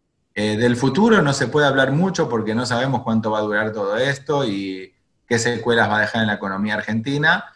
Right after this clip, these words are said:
Yo creo que las escuelas se van a cuidar un poquito más en cuanto a las propuestas que hacen,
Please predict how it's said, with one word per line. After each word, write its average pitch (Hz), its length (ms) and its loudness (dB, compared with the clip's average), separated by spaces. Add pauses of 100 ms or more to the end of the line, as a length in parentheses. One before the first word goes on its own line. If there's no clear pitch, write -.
(260)
Yo 139 280 0
creo 147 260 6
que 123 60 0
las 110 180 0
escuelas 120 800 0 (760)
se - 260 0
van 120 180 6
a 127 120 4
cuidar 120 260 2
un 113 140 2
poquito 113 360 -2
más 117 580 -2
en 104 140 -4
cuanto 101 300 -4
a 95 60 -2
las 98 100 -4
propuestas 104 500 -8
que 113 140 0
hacen, 123 540 -2